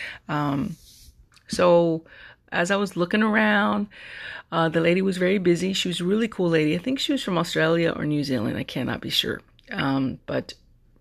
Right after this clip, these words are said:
what she was doing was amazing. And I think she might actually still be doing that in, uh, in Saudi.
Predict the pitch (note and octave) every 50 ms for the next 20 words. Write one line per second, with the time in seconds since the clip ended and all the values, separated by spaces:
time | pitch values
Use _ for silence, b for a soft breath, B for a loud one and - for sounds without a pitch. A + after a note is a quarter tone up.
0 | _ _ _ _ - - E3 E3 D#3+ - - F3 E3 D3+ D#3 - D3+ C#3+ C3+ C3+
1 | C3+ C3+ - B2+ B2+ B2 C3 B2+ - - - - - C#3+ D3 E3+ - - - F3
2 | - - - - D#3+ D#3+ - C3 C3 - - - - - B2+ B2+ - - - C3
3 | - - C3 - - A2+ B2 - - - - - - - - - D#3 - - A2+
4 | - - - - F3 - - F3 F3 - - C#3+ - - - -